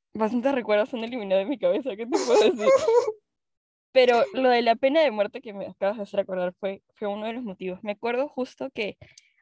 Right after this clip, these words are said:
Speaker 1: a mí me tocó estar en contra de la pena de muerte, y cuando
Speaker 2: Ujú.
Speaker 1: estaba averiguando para realizar este debate, los argumentos,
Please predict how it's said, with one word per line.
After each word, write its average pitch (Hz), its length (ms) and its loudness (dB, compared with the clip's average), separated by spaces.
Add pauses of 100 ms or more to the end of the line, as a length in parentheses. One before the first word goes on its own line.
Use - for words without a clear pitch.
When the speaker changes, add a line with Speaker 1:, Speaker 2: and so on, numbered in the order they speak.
Speaker 1:
a 220 60 -2
mí 226 120 -2
me 254 120 -4
tocó 202 260 -2
estar 196 260 0
en 190 180 -8
contra 190 380 0
de 190 80 -2
la 180 120 -6
pena 175 220 -14
de 175 60 -6
muerte, 175 560 -10 (100)
y 208 160 -6
cuando 202 260 -2
Speaker 2:
Ujú. 208 40 -4
Speaker 1:
estaba 214 200 4
averiguando 196 720 2 (560)
para 185 240 2
realizar 180 680 -2
este 190 220 -10
debate, 180 540 -6 (120)
los 196 180 -4
argumentos, 180 680 -4